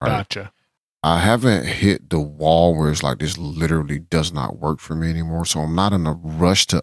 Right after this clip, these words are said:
Speaker 1: upgrade it. I
Speaker 2: Mm-hmm.
Speaker 1: just know that that someday is going to happen.
Speaker 2: Yeah.
Speaker 1: Like, it's, it's way far down the list of other things that I need to, you know, get before I even think about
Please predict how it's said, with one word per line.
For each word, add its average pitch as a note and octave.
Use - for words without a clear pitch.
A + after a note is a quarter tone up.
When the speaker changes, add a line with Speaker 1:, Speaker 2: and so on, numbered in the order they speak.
Speaker 1:
upgrade F#2+
it. A2
I F#2+
Speaker 2:
Mm-hmm. B2
Speaker 1:
just E2
know F2
that D#2
that E2+
someday D#2+
is D#2
going D2
to -
happen. -
Speaker 2:
Yeah. -
Speaker 1:
Like, C#2
it's, E2+
it's F#2
way G#2
far F2+
down D2+
the D2+
list D#2+
of E2
other D#2
things E2
that E2+
I C2+
need D#2
to, D2
you D#2+
know, D#2+
get -
before -
I C2+
even D#2+
think F2+
about F2